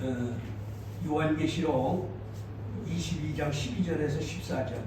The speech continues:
다섯 가운데만 찾아보자고. 또 그 다음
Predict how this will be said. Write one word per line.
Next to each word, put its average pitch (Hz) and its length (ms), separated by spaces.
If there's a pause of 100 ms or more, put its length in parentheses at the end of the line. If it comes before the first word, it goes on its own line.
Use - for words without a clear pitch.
다섯 - 300
가운데만 - 540
찾아보자고. - 840 (680)
또 - 360
그 160 80
다음 147 640